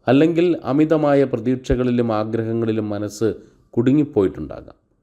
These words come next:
അത് ബാലുവിന് തന്നെ മനസ്സിലാക്കാൻ പറ്റാത്തൊരു അവസ്ഥയിലൂടെയാണ് ഇപ്പോൾ കടന്നു പോകുന്നത്. "ശരിയായിരിക്കാം. ഇതിൽ നിന്നും പുറത്തു വരാൻ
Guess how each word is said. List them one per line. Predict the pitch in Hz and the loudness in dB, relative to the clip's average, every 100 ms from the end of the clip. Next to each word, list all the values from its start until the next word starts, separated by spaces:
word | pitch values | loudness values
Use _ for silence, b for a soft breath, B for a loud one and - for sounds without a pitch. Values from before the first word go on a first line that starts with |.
| _ _ _ _ | _ _ _ _
അത് | 165 | 0
ബാലുവിന് | 180 135 131 147 156 156 156 143 131 | 4 4 4 4 4 2 2 0 0
തന്നെ | 123 | 0
മനസ്സിലാക്കാൻ | 123 107 117 - 131 123 127 113 | 0 -2 -4 -2 -2 0 -4 -2
പറ്റാത്തൊരു | 113 - 107 110 104 90 | -2 0 0 0 -2 -4
അവസ്ഥയിലൂടെയാണ് | 87 98 - 120 113 104 90 76 78 82 76 b b b | -4 -6 -4 0 0 0 -2 -6 -6 -8 -10 b b b
ഇപ്പോൾ | 92 - 87 - | -10 -4 -4 -4
കടന്നു | 78 82 82 | -6 -4 -6
പോകുന്നത്. | 78 64 62 - _ _ _ | -6 -10 -14 -18 _ _ _
"ശരിയായിരിക്കാം. | - 160 180 147 82 - - - _ _ _ 113 | 0 2 4 4 2 -4 -14 -20 _ _ _ -2
ഇതിൽ | 120 156 170 | 4 4 4
നിന്നും | 165 165 | 2 2
പുറത്തു | 147 123 123 139 175 | 0 0 0 0 0
വരാൻ | 139 117 110 92 | 2 2 0 -6